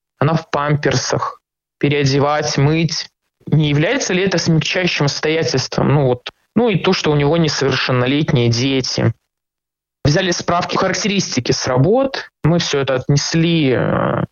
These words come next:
ну, отнесли там на допрос, адвокат отнёс, когда был допрос,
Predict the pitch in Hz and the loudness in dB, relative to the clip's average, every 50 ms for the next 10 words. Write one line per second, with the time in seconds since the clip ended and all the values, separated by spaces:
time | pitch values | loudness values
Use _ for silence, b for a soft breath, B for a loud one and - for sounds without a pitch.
0 | _ _ _ _ _ _ - 220 240 226 160 - - 160 - - 202 226 208 156 | _ _ _ _ _ _ -2 0 0 0 0 -2 -2 -2 0 0 0 0 0 0
1 | 139 139 131 127 123 123 - - 151 160 160 - - 131 127 123 117 - - 120 | 0 2 2 2 2 0 0 0 0 0 0 0 -2 -2 0 -2 -2 -2 -2 -4
2 | 123 123 - 113 - 131 131 127 127 - - - - - _ _ _ _ _ _ | -4 -2 -4 -4 0 0 0 0 0 -2 -4 -6 -10 -12 _ _ _ _ _ _
3 | _ _ _ _ _ _ _ _ _ - 117 120 127 123 127 123 113 123 120 - | _ _ _ _ _ _ _ _ _ -2 0 2 2 2 2 2 2 0 -2 -2
4 | - 170 190 214 240 233 - - | 0 0 0 0 0 -2 -4 -8